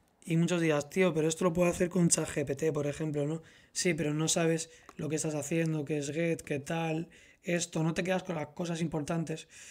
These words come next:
Y eso, pues, un programador, pues, ahí está, pues, la parte que se necesita el factor humano. Tienes que saber en qué parte haces el get, qué me haces, qué parte haces el,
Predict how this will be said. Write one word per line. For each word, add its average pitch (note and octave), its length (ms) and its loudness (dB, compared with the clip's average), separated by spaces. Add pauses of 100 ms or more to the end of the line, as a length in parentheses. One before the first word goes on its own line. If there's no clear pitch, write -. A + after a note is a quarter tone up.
(240)
Y E3 120 -6
eso, D3 200 -4
pues, C#3+ 200 -2
un C#3 100 -4
programador, C#3 440 -6
pues, C#3 300 -12
ahí C#3+ 120 -4
está, C#3 300 -10
pues, C3+ 140 -12
la C3 160 -10
parte C#3 300 -12
que C3 220 -12 (340)
se - 140 -8
necesita D3 280 -4
el D3 60 -2
factor C3+ 340 -6
humano. B2+ 340 -6 (1500)
Tienes - 200 -6
que D#3 80 -4
saber D3 180 0
en C#3+ 80 -2
qué C#3 120 -4
parte C#3+ 200 -6
haces C#3 200 -8
el C3+ 180 -6
get, D#3+ 240 2
qué D3 140 -6
me C#3+ 80 -4
haces, C#3 340 -8
qué D3+ 140 -6
parte C#3+ 200 -8
haces C#3 200 -6
el, C#3 320 -4